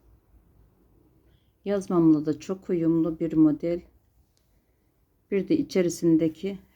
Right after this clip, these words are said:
renklerini açayım. Evet, yeşili, hardal sarısı, somonu. Hanımlar,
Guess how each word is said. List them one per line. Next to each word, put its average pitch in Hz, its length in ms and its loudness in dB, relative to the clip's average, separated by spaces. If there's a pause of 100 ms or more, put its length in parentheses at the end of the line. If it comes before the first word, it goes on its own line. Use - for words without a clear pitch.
renklerini 170 580 -2
açayım. 175 600 -6 (2250)
Evet, 160 440 -2
yeşili, 165 580 -2 (960)
hardal 175 460 -4
sarısı, 160 680 -4 (260)
somonu. 170 680 0 (3500)
Hanımlar, 190 580 2